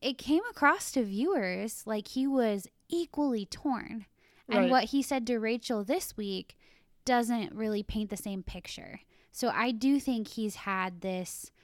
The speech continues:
Speaker 1: preference towards Gabby all along.
Speaker 2: Right.
Speaker 1: Um, was there a feeling for Rachel? Of course. Um, but I don't think it was ever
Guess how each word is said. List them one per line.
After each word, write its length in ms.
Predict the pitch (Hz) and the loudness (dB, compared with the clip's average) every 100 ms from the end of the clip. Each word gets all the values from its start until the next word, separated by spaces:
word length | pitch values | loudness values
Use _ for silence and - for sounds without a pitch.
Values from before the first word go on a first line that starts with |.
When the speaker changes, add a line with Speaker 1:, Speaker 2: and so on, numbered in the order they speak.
| _ - | _ -4
Speaker 1:
preference 480 | 214 - 226 214 - | -2 -2 -4 -2 2
towards 260 | 254 240 | 2 2
Gabby 320 | - 254 254 262 | 2 2 4 4
all 200 | 254 254 | 4 4
along. 460 | 262 254 254 254 - | 4 4 4 2 0
Speaker 2:
Right. 300 | 247 262 208 | 2 4 4
Speaker 1:
Um, 420 | 220 220 208 196 | 4 6 4 4
was 340 | 220 254 254 208 | 6 6 4 0
there 440 | 233 220 196 - - - | 2 2 0 -4 -12 -4
a 120 | 226 | -4
feeling 420 | - 226 226 254 269 | -2 -4 0 0 0
for 200 | 240 208 | 0 0
Rachel? 420 | 202 - 339 349 | -2 0 2 2
Of 160 | 302 - | 0 -2
course. 580 | 415 - 202 190 - - - _ | 0 0 0 -6 -12 -16 -20 _
Um, 540 | 233 233 208 185 190 - - - | -2 0 0 -4 -8 -12 -12 -10
but 280 | 202 233 | 0 4
I 100 | 226 | 4
don't 200 | 226 254 | 2 0
think 200 | 311 311 | 2 2
it 80 | 320 | 2
was 180 | 269 220 - 247 | 0 0 -6 -10
ever 200 | - | -8